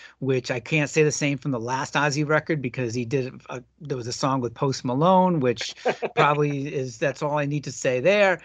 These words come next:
Speaker 1: And I
Speaker 2: Yeah.
Speaker 1: love Ozzy's later s-, period solo stuff. I mean, there's people who say, "Well, he hasn't really done much since, I don't like any album since No More Tears," whatever. And he went back to Black Sabbath, all that stuff. He's had some great guitar players and some
Speaker 2: Yeah.
Speaker 1: really killer stuff.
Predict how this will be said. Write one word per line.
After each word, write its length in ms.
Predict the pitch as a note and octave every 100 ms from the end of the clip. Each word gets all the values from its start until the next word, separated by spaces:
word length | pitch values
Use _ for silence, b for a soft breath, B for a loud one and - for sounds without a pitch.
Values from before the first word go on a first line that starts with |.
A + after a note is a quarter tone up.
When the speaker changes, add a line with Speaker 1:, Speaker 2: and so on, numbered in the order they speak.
| B
Speaker 1:
And 120 | D#3 F3
I 100 | A3+
Speaker 2:
Yeah. 100 | F#3+
Speaker 1:
love 260 | G3 G#3+
Ozzy's 580 | E3+ E3 F3 D#3+ D#3 C3+
later 300 | D#3+ D#3 E3
s-, 180 | D#3 -
period 420 | - F3 D#3 D3+
solo 320 | B2+ E3 E3 F#3
stuff. 460 | - G3+ G3 - -
I 60 | D3
mean, 260 | D3 D3+
there's 180 | D3 C#3+
people 360 | - F3+ F3 E3
who 60 |
say, 180 | D3+ D3
"Well, 200 | D#3 F3
he 80 | F3
hasn't 200 | E3+ D#3+
really 160 | D#3 C3+
done 180 | D3+
much 200 | D3 C#3
since, 280 | - C3+ - _ - - -
I 120 | D#3+
don't 100 | E3
like 200 | D#3 E3
any 180 | D3+ D3
album 180 | C#3+
since 260 | C3 C#3+ -
No 140 | C#3+
More 160 | C3+ A#2+
Tears," 400 | A2 G3 F#3 E3+
whatever. 460 | E3+ E3+ E3 D#3+ D3+
And 100 | C#3
he 60 |
went 240 | B2 B2+ A2+
back 240 | C3 B2
to 140 | C3 A#2+ B B B
Black 240 | C3+ B2
Sabbath, 280 | E3+ E3+ F#3+
all 100 | D#3
that 20 |
stuff. 140 | D3+ D#3 -
He's 180 | G#3
had 160 | A#3 A#3
some 160 | G#3+ - _ -
great 240 | - F3+
guitar 340 | G3 E3+ E3 E3+
players 400 | D#3+ F3+ F3 C#3+
and 120 | C3+
some 260 | - C3+ C3+
Speaker 2:
Yeah. 140 | - - E3+
Speaker 1:
really 240 | F3+ E3
killer 300 | D#3 F3+ D#3
stuff. 400 | - - C#3 -